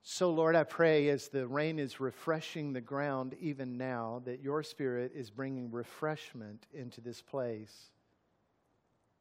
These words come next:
I'm recognizing, Lord, that some marriages are in crisis. And I pray for the couples right now that are experiencing that crisis, so far from how you've defined marriage to be. But today, Lord, I pray that your word would be like the gentle rain in their life,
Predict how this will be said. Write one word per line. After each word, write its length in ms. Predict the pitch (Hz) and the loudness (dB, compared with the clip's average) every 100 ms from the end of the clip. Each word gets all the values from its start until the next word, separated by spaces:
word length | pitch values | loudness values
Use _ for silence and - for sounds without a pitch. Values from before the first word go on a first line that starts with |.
| _ - | _ -10
I'm 140 | 127 | 4
recognizing, 720 | 151 160 156 151 147 135 135 | 4 4 2 2 2 0 -2
Lord, 220 | 135 151 | 2 2
that 120 | 135 127 | 0 -4
some 240 | 165 156 | -4 -2
marriages 600 | 143 135 131 139 135 123 | 0 0 -2 -2 -4 -4
are 200 | 143 135 | -4 -4
in 200 | 139 131 | -4 -8
crisis. 800 | - 147 147 - 117 110 - - - _ _ _ _ _ _ _ - | -2 0 0 -2 -12 -12 -16 -20 -20 _ _ _ _ _ _ _ -18
And 100 | 117 | -16
I 40 | 123 | -6
pray 280 | - 147 139 | 2 4 4
for 180 | - | -2
the 100 | 127 | -10
couples 500 | 120 - 147 120 117 | -6 -2 -2 -2 -6
right 240 | 131 135 135 | -2 -2 -2
now 300 | 139 139 123 | -2 0 0
that 160 | 120 | -2
are 80 | 120 | -6
experiencing 720 | 127 - - 147 135 135 131 | -10 -12 -4 -4 -4 -8 -10
that 180 | 120 123 | -8 -10
crisis, 540 | - 143 127 - - - | -6 -6 -6 -12 -16 -10
so 260 | - 180 | -2 0
far 520 | 190 - 131 123 127 - _ _ - _ _ - | 0 0 0 0 -4 -12 _ _ -20 _ _ -14
from 140 | 143 | -10
how 140 | 123 139 | -2 -2
you've 260 | 143 135 | -2 -6
defined 440 | 127 - 139 135 131 | -6 -4 -2 -2 -4
marriage 380 | 135 135 127 - | -4 -4 -6 -12
to 100 | 123 | -6
be. 380 | 127 120 110 107 _ _ _ _ _ _ _ _ _ _ _ | -4 -2 -4 -12 _ _ _ _ _ _ _ _ _ _ _
But 120 | - - | -16 -10
today, 340 | 156 175 180 | 0 4 4
Lord, 280 | 180 151 151 | 4 4 4
I 60 | |
pray 240 | 139 170 160 | 2 2 2
that 200 | 147 - | 0 -4
your 120 | 160 | -6
word 440 | 147 160 175 143 127 | -4 0 0 0 -2
would 140 | 135 | -4
be 100 | 139 | -2
like 220 | 131 131 | -2 -2
the 60 | 143 | -8
gentle 480 | 123 143 151 185 180 | -6 -6 -6 -6 -6
rain 340 | 143 127 127 | -4 -4 -4
in 100 | 127 | -4
their 160 | 127 131 | -4 -4
life, 480 | 113 113 117 123 | -4 -4 -4 -8